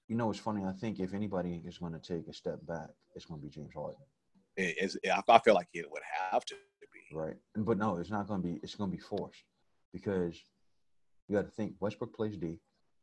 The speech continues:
Speaker 1: right? He can handle the rock. So a steal, there is no steal and get it to the guard. Westbrook has the ball, he's gone, <laughs> right? Boom. He's banging it on somebody. You
Speaker 2: Still
Speaker 1: know?
Speaker 2: one of the quickest dudes I've seen with the basketball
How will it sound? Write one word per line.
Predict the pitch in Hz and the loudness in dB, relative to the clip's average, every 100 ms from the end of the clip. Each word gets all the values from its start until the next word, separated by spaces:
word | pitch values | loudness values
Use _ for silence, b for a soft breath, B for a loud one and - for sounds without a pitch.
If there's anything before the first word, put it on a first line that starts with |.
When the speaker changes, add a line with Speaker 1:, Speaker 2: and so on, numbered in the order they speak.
| _ _ _ - | _ _ _ -6
Speaker 1:
right? | 90 95 - _ _ _ _ _ _ | -4 -4 -8 _ _ _ _ _ _
He | 95 | -10
can | 95 | -8
handle | 104 95 98 | -4 -2 -2
the | 92 | -2
rock. | 95 87 - _ _ _ _ _ | -2 -4 -8 _ _ _ _ _
So | - 92 - | -4 -4 -4
a | 90 | -6
steal, | - - 131 120 90 90 - _ _ _ _ _ _ _ 92 | -8 -2 0 2 0 -4 -12 _ _ _ _ _ _ _ -2
there | 95 | 2
is | 110 117 | 2 0
no | 110 104 95 92 - | -2 0 -2 -2 -6
steal | - 101 92 85 | -4 0 0 0
and | 87 | -2
get | 87 85 | -2 -4
it | - | -6
to | 82 | -10
the | |
guard. | 73 90 80 - - _ _ - - | 0 2 2 0 -10 _ _ -20 -2
Westbrook | 101 - 87 92 | -2 -2 -8 -6
has | 82 - | -8 -8
the | |
ball, | 78 90 90 87 - _ _ _ | 0 2 2 0 -8 _ _ _
he's | 82 78 | -8 -4
gone, | 87 85 - - _ | -2 -2 -4 -14 _
<laughs> | _ | _
right? | - 85 110 - - - - _ | -6 -2 -2 -2 -8 -10 -10 _
Boom. | 113 101 - - _ _ - | -2 -2 -4 -14 _ _ -8
He's | 90 | -4
banging | 80 95 95 | 0 0 0
it | 104 | -2
on | 104 | -2
somebody. | - 98 90 82 82 - _ _ _ _ - | -4 -2 0 -2 -4 -10 _ _ _ _ 6
You | 120 | 12
Speaker 2:
Still | 113 | 12
Speaker 1:
know? | 107 | 12
Speaker 2:
one | 101 | 4
of | 95 | 0
the | |
quickest | - 107 101 92 92 | 2 2 2 0 0
dudes | 98 92 | 0 0
I've | 90 - | 0 0
seen | 101 95 90 87 85 | -4 -4 -4 -6 -2
with | 92 - | -2 0
the | 85 | 0
basketball | 82 85 - 80 76 78 | 0 0 -4 -4 -2 -4